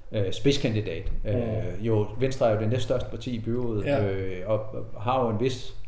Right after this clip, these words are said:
Speaker 1: øh, position.
Speaker 2: Ja.
Speaker 1: Øh, så kan man altid diskutere, har de gjort det, som, som, som jeg synes, øh,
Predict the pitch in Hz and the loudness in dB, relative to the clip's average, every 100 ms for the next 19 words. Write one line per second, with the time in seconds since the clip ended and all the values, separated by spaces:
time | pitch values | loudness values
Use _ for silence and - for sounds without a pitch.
0 | - - - - - - 95 87 90 - | -6 -8 -6 -6 -4 -4 -4 -4 -4 -2
1 | 117 110 131 135 - - - - 143 110 | 0 0 2 0 -2 -6 -8 -2 0 -2
2 | 110 - 110 90 87 87 85 80 80 135 | -4 -4 -4 -2 -4 -4 -4 -2 -2 0
3 | 131 113 123 117 - - 123 117 110 104 | 2 2 0 -2 -4 -4 -2 0 0 0
4 | 120 127 107 104 98 95 101 - 95 92 | 0 -2 -4 -4 -4 -4 -6 -6 -10 -10
5 | - 101 104 131 131 127 113 113 110 98 | -6 -2 0 0 0 -4 -6 -6 -4 -4